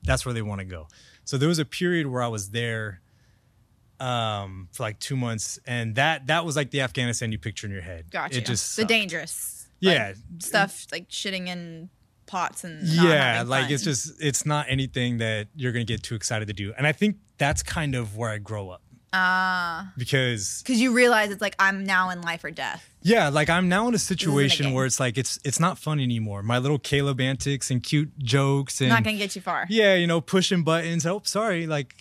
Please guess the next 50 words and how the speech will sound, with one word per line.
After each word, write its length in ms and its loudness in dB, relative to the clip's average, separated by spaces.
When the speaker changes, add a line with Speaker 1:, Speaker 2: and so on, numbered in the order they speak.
Speaker 1:
you 120 -8
know, 280 -6
I 120 0
didn't 140 4
Speaker 2:
Yeah. 60 2
Speaker 1:
know, 140 2
I 80 -2
didn't 160 2
know 160 2
that 140 0
was 160 -6
wrong. 400 -4
You 100 -6
know, 60 -4
you 100 -6
always 140 -8
know 140 -6
it's 120 -10
wrong. 240 -6
There's 160 -2
no 140 2
girls 280 0
to 60 -6
talk 300 -4
to. 260 -4
Like, 220 -2
it's 240 -2
Speaker 2:
Yeah. 180 2
Speaker 1:
like, 200 4
Speaker 2:
No 100 6
Speaker 1:
it's 80 4
like, 80 8
Speaker 2:
distractions. 680 0
Speaker 1:
no 160 6
distractions. 840 0
And 120 2
it's 140 -2
like, 200 0
it 100 2
is 140 4
very 360 2
serious 640 -4
that 200 -8
you 100 -6
need 220 -2
to 60 -8
be 120 -6
an 80 -4
adult 280 -10
now. 240 -18